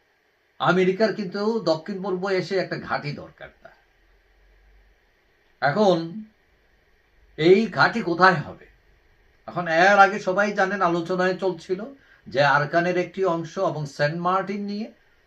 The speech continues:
তারা এখানে একটি নতুন দেশ বলেন অথবা,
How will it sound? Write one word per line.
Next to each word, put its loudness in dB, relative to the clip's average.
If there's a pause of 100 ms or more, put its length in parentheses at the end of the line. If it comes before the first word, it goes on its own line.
(400)
তারা 4
এখানে -4
একটি -8 (300)
নতুন -4
দেশ -2
বলেন -2 (360)
অথবা, 0